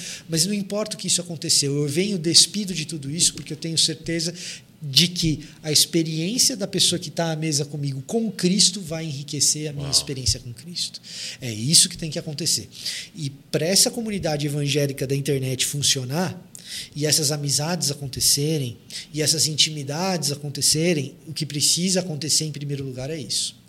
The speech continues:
Speaker 2: Entendi.
Speaker 1: N-, não tem um cara, eu tava conversando com outro amigo nosso em comum e ele tava falando das frustrações dele com alguns figurões
Speaker 2: Uhum.
Speaker 1: do cristianismo.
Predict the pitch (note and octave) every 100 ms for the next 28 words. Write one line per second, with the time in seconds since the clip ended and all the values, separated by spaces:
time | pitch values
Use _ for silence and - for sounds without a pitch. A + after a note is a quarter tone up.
0 | - - - - E2 D#2 D2+ C#2+ - -
1 | - D3 G3 F#3 F#3+ F3+ G#3+ A3+ G3 -
2 | D#3+ D#3+ F3+ F3+ - - - - - -
3 | D#3+ D3+ E3 D#3+ E3 D#3 - D#3+ D#3 D#3
4 | D#3 A3 F3 F3+ D#3+ D#3 D3 C#3+ D3 C3+
5 | C#3+ C3+ F3 F#3+ - - D#3+ D#3 F3 D#3+
6 | D3+ E3 D#3+ E3+ D#3+ - E3 - D3+ -
7 | E3+ C#3+ D#3+ D#3+ D#3+ D3 D#3+ - F3+ F3+
8 | F3 E3 D#3 F3 F#3 F3+ - - - F2+
9 | D#2+ E2 C#3+ D#3 D#3+ D#3 F3+ D#3+ C#3 C3